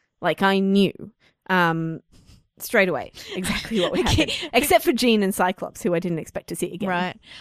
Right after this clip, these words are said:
Speaker 2: I just keep thinking of, there's a cartoon a comic book page, perhaps, that keeps doing the rounds of Tumblr about the X-Men, about, "Oh, we've all been dead at some point." <laughs> I'm just like, "Mm-hmm."
Speaker 1: Uh-huh. Um, yeah, pretty much everybody dies in this movie.
Speaker 2: Yeah.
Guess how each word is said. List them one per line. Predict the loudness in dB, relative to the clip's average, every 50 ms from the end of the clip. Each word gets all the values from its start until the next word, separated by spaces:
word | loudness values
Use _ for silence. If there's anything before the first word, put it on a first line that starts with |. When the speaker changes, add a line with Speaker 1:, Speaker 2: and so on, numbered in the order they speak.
| -6 -2
Speaker 2:
I | -2 -2
just | 0 -2 -4 -6 -6
keep | -8 -10 -10
thinking | -10 -12 -10 -10 -8 -10 -10
of, | -10 -12 -10
there's | -8 -8 -8 -8 -10
a | -12
cartoon | -12 -10 -10 -10 -10 -10 -10 -10 -10 -10 -12 -14 -16 -20 _ _ _ _ -20 -20 _ -20 -20 -20 -20
a | -18
comic | -14 -12 -10 -10 -12 -14 -16
book | -18 -16 -16
page, | -14 -14 -12 -12 -14 -14 -16
perhaps, | -16 -16 -18 -18 -20 -20 -20
that | _ -20 -20 -14
keeps | -12 -12 -12 -10
doing | -12 -12 -12
the | -12 -12
rounds | -12 -12 -12 -12
of | -14 -16
Tumblr | -14 -12 -12 -10 -8 -8 -8
about | -6 -6 -6 -8 -8
the | -8 -8 -8
X-Men, | -8 -10 -12 -12 -12 -10
about, | -8 -10 -10 -10 -12 -18 -6 -4
"Oh, | -2 -2
we've | -2 -2 0 0
all | -2 -2
been | -2 -4 -4 -4
dead | -6 -6 -8
at | -8 -10 -10
some | -10 -10 -10
point." | -10 -12 -12 -12 -8 -8 -8 -8 -8 -12 -10 -6 -6 -6
<laughs> | -6 -8 _ -2
I'm | 0 0 0 -2
just | -4 -4 -2 0
like, | 0 0 -2 -6 _ -20 -20 -20 _ _ -10
"Mm-hmm." | -8 -8 -6 -6 -6 -8 -10 -12 _ -18 -14 -6 -4 -2
Speaker 1:
Uh-huh. | -2 -2 -2 -4 -8 -12 _ -20 -20 -20 -20 -20 -20 -20 _ _ _ _ _ _ -4
Um, | 0 0 2 2 2 0 -2 -4 -6 -8 -4
yeah, | -2 0 0 0 -2 -8 _ _ _ _ _ _ -4
pretty | -2 0 0
much | -2 0 0 0
everybody | 0 0 -2 -2 -2 -2
dies | 0 0 0 0 0
in | 0 0
this | -2 0 -2
movie. | -2 -2 -2 -4 -6 -6 -8
Speaker 2:
Yeah. | -8 -4 -2 2 2 4 4 4 2 2